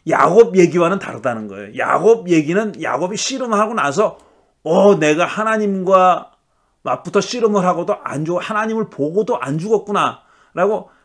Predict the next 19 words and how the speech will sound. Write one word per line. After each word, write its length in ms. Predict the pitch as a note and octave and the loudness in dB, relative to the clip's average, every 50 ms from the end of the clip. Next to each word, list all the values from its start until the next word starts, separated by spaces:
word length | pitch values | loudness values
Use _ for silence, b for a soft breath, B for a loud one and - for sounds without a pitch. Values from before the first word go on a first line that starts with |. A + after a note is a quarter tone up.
| b b b b - | b b b b -8
분명히 880 | - F3+ G3 A3+ A#3+ A#3+ B3+ B3+ B3 A#3+ A#3+ C4 C#4 C4+ B3+ - _ _ _ _ _ _ _ _ _ _ _ _ _ _ - D3+ | 0 2 2 2 4 4 4 4 4 4 2 0 0 -2 -4 -10 _ _ _ _ _ _ _ _ _ _ _ _ _ _ -8 -2
야곱이 800 | D3 - F3+ E3+ F#3+ G#3 G3 F3+ A3 A#3+ B3+ C4+ C#4+ C#4 _ _ _ _ - | 0 0 0 4 4 4 4 4 2 -2 -2 -4 -6 -8 _ _ _ _ -12
자기와 420 | - - - F3+ F3 G#3 A3 A#3 | -6 -2 -2 0 2 4 4 2
씨름한 580 | - - - C4 B3 A#3+ A3+ A3 G#3+ G#3+ G#3 G3 | 2 -2 -4 -6 -6 -4 -2 0 0 0 0 -2
분을 260 | F#3 G3+ A3 A#3 G#3+ | -4 -4 -6 -6 -6
하나님이라, 1080 | G3 - - G#3 A#3 A#3 A3+ A3 A3 G#3+ G#3+ G#3+ G#3 G3+ G3 F#3+ F#3+ F#3+ F#3 - - _ _ _ | -8 -8 -6 -2 -2 -2 -2 -2 -2 -2 -2 0 2 4 4 4 2 0 -2 -6 -12 _ _ _
하나님인 1120 | - - - G#3 A3 G#3+ G#3+ G#3 G3+ G3 F#3+ F#3 F#3+ F#3 E3 - _ _ - F#3 F3 F3+ F3+ | -16 -10 -4 -2 0 0 2 2 0 0 -2 -4 -6 -8 -12 -16 _ _ -8 -4 -4 -2 -2
것을 320 | F3+ E3+ - G#3 A#3 - - | -2 -2 -4 -4 -6 -6 -4
인식했다고 1200 | G#3 G#3+ A#3+ A3+ F3+ A3 - _ - - A#3 A#3 - _ - A#3 A3 A3 C4 B3 C#3+ - - _ _ - | 0 0 0 0 0 -4 -8 _ -6 -6 -6 -6 -6 _ 0 0 2 2 0 -2 -4 -6 -14 _ _ -10
명시하고 480 | D#3 E3 F3+ G#3+ F#3+ F#3+ F#3 D#3+ C#3+ | -6 -2 0 2 4 4 2 2 2
있어요. 240 | B2 - - G#2 F#2 _ b b b b b b b b b | -4 -10 -12 -16 -16 _ b b b b b b b b b
근데 280 | - G3+ G3+ G3+ A#3+ F3+ | 0 0 0 2 2 2
여기는 540 | E3 D3 D3+ E3 E3+ G3+ A#3+ A#3+ A3+ - _ _ _ _ - | 2 2 2 2 2 0 0 -2 -6 -12 _ _ _ _ -4
그런 240 | - D#3+ G3 A3 G#3 | 2 4 4 4 4
말이 160 | E3+ E3 D#3+ | 2 0 0
없다는 320 | A#2 - - C3+ A#2+ A2+ | -2 -4 -4 -4 -4 -4
거예요. 160 | A2 G#2+ G#2 | -6 -8 -6
아브라함에서는, 720 | G#2 A#2+ B2 C3 B2+ B2 A#2 A#2 A2 - - G#2+ A#2 D#3 F#3 | -6 -6 -2 -2 -2 -2 -2 -4 -8 -8 -10 -10 -10 -10 -10
아브라함, 440 | - A#2+ B2+ C3 C3+ C#3+ C#3+ D3 - | -6 -4 -4 -2 0 0 -2 -2 -4